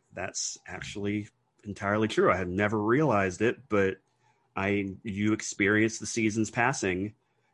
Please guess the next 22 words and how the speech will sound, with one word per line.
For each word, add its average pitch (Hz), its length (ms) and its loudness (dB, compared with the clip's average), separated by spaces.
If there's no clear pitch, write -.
as 101 180 -4
you 101 80 -4
read 98 240 -2
Lord 101 200 0
of 98 60 -6
the, 104 220 -4
or 101 220 0
as 95 200 -4
you 104 80 -4
read 104 200 0
Harry 101 200 -2
Potter. 104 520 -4
Um, 90 540 -2
and 110 100 -4
so, 120 180 0
like, 113 140 4
yeah, 123 200 4
with 101 200 -4
Lord 123 160 6
of 110 40 0
the 110 80 2
Rings, 110 640 2